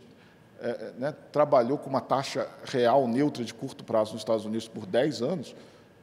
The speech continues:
abaixo de zero. Quando a Yellen falava que era zero, as pessoas duvidavam do zero, né, achavam que era abaixo. Então, uma revisão pra entre meio e um parece ser uma revisão,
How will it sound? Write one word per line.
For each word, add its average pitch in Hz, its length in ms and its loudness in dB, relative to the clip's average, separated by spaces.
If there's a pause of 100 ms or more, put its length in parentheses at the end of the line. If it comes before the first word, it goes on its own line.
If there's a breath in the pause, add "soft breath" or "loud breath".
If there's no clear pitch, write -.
(120)
abaixo 120 340 -2
de 233 80 -4
zero. 151 380 6 (360)
Quando 139 220 0
a 180 40 4
Yellen 165 400 4
falava 127 340 2
que 127 100 -10
era 127 140 4
zero, 110 400 0 (680 loud breath)
as - 140 -4
pessoas 156 320 -2
duvidavam 170 800 2 (240)
do 165 120 0
zero, 147 420 4 (220)
né, 156 200 -6
achavam 143 220 -6
que - 100 -10
era 214 80 -2
abaixo. 170 380 0 (360 loud breath)
Então, 151 140 -6
uma 156 80 0
revisão 160 480 0
pra 127 580 4 (260)
entre 135 280 -4
meio 131 340 2
e 117 100 0
um 180 200 -2
parece 123 340 2
ser 165 60 -4
uma 196 180 -2
revisão, 180 380 0